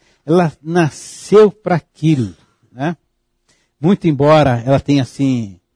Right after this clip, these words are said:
muitas noites escuras, é, perguntando sobre a vocação dela, et cetera, né? Mas ela não tem dúvida que nasceu pra aquilo que ela fazia, né? É,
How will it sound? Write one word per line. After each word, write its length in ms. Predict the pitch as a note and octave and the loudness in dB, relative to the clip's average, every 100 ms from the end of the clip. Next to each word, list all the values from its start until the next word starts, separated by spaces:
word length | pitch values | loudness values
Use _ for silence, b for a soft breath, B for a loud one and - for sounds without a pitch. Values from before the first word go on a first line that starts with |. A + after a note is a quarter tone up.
| _ _ _ _ | _ _ _ _
muitas 720 | B2+ E3+ D#3 - C#3 A#2 - | -4 -4 -2 0 2 0 -2
noites 380 | C3 D#3+ - B2 | 0 0 -2 -14
escuras, 840 | A2+ - D3 G3 F3 A#2 - _ _ _ _ _ | -14 -10 -4 0 0 -2 -6 _ _ _ _ _
é, 180 | A#2+ A#2+ | -6 -4
perguntando 640 | - D#3 D3 B2 - D#3 | 0 0 0 -2 -2 -2
sobre 140 | - C3+ | -2 -6
a 40 | |
vocação 680 | B2+ C3 A2+ - - D#3 A2+ | -4 -4 -4 -4 -2 -2 0
dela, 380 | A#2+ D3+ D3+ A2+ | 0 2 2 -2
et 100 | - | -6
cetera, 460 | - D3+ F#3 A#2+ | -4 -4 -4 -6
né? 180 | C3 D#3+ _ _ _ _ | -6 -8 _ _ _ _
Mas 300 | C3 D#3 C#3 | -4 -2 0
ela 240 | D#3 E3 | 0 0
não 240 | C#3+ D#3 F#3+ | -2 -4 -4
tem 260 | - E3+ | -4 -6
dúvida 320 | C3 A#2 F3+ D3 | -6 -4 -4 -4
que 140 | D#3+ | -4
nasceu 480 | D#3 B2 - D#3 E3+ | -2 -2 -6 -4 -4
pra 220 | - D#3+ | -4 -8
aquilo 420 | - - D3 A#2 | -6 -2 -2 -2
que 100 | - | -8
ela 120 | G#2+ | -10
fazia, 460 | - G2+ F2 F2+ D#2+ | -8 -16 -16 -20 -20
né? 180 | G2+ C#3+ _ _ _ _ _ _ _ _ _ _ _ _ - | -16 -16 _ _ _ _ _ _ _ _ _ _ _ _ -2
É, 1000 | D3 D#3 C#3+ C#3 C3 B2+ A#2 G#2+ G2+ | 2 6 6 6 4 2 2 0 -4